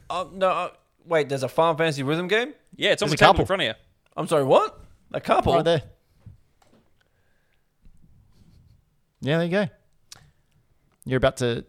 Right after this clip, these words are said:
Speaker 3: you're about to see it
Speaker 2: Yeah.
Speaker 3: with your own eyes.
Speaker 2: So originally, um, the first Theater Rhythm Final Fantasy, a stupid word that is always hard to pronounce, um, came out on the three D S.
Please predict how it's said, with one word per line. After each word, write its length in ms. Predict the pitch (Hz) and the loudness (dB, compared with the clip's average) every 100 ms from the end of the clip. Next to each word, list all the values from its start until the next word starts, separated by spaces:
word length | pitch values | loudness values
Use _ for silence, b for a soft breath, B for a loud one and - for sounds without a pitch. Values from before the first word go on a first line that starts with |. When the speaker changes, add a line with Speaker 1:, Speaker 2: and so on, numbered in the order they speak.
| _ _ | _ _
Speaker 3:
you're 160 | 127 131 | -4 0
about 260 | 117 175 - | 2 2 2
to 80 | |
see 300 | 131 - 220 | 0 4 4
it 240 | 165 - _ - | 4 0 _ -2
Speaker 2:
Yeah. 100 | 156 | 0
Speaker 3:
with 80 | 139 | 2
your 100 | 160 | 2
own 120 | 165 | 4
eyes. 480 | 151 139 120 110 - | 4 4 2 -4 -6
Speaker 2:
So 340 | - 175 175 160 | -2 0 0 -4
originally, 560 | 156 240 220 160 247 - - | -6 -4 -2 -2 -4 -6 -2
um, 480 | 143 147 147 147 143 | 2 2 0 -6 -14
the 80 | |
first 400 | - 208 214 - - - | -4 -2 -2 -8 -14 -6
Theater 340 | 175 185 170 | -2 -2 -2
Rhythm 340 | 160 170 208 - | -4 -4 -8 -6
Final 260 | 165 147 | -2 -2
Fantasy, 420 | 135 139 135 208 - 131 | -2 -6 -6 -10 -10 -4
a 240 | 131 117 - | -4 -4 -12
stupid 340 | - 190 127 | -14 -12 -4
word 240 | 143 185 143 | -2 0 -2
that 200 | 123 - - | -6 -8 -12
is 160 | 135 | -10
always 260 | 139 156 120 | -6 -4 -2
hard 180 | 127 123 | -2 -4
to 60 | |
pronounce, 440 | 131 127 214 - - _ _ _ _ _ _ - | -8 -10 -10 -14 -20 _ _ _ _ _ _ -2
um, 500 | 151 156 156 160 156 - | 0 2 0 -4 -12 -4
came 180 | 208 208 | -2 0
out 120 | 170 | -2
on 100 | 175 | -4
the 60 | 160 | -6
three 280 | - 220 | -6 -8
D 140 | 202 139 | -4 -4
S. 400 | 92 - - | -4 -8 -10